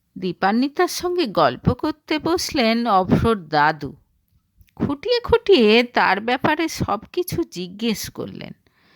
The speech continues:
কাজের ব্যাপারে জানতে চাইলেন। "মা বাবা কতদিন পর পর তোমার কাছে আসেন? তুমি কখন বাড়ি যাও?" দাদুর প্রশ্নে খানিকটা থতমত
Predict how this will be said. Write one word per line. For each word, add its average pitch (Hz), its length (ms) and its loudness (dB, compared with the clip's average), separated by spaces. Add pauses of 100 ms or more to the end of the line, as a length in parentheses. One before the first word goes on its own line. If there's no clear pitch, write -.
(440)
কাজের 190 460 0
ব্যাপারে 359 500 0
জানতে 196 600 -2
চাইলেন। 131 560 -8 (960)
"মা 185 320 2
বাবা 339 400 4
কতদিন 302 540 -2
পর 196 340 2
পর 349 340 -2 (140)
তোমার 233 300 -2
কাছে 339 340 -2
আসেন? 269 640 -2 (1080)
তুমি 277 300 -2
কখন 392 480 2
বাড়ি 277 280 4
যাও?" 415 280 0 (1000)
দাদুর 226 500 4 (100)
প্রশ্নে 269 640 2
খানিকটা 277 600 -4
থতমত 294 640 -8